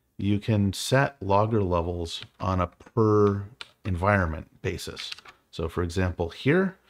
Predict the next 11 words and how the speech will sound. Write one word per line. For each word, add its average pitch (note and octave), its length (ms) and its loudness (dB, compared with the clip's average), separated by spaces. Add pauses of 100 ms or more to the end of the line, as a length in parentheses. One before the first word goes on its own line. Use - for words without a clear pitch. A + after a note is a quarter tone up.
(340)
we're F#2 200 0
in F2+ 360 0
test - 340 -4
dot F2 160 -2
E F2+ 160 -6
X - 180 -8
S, - 420 -2 (440)
and G#2+ 320 2
we're G2+ 100 2
looking G2 540 -2
at, F2 480 -4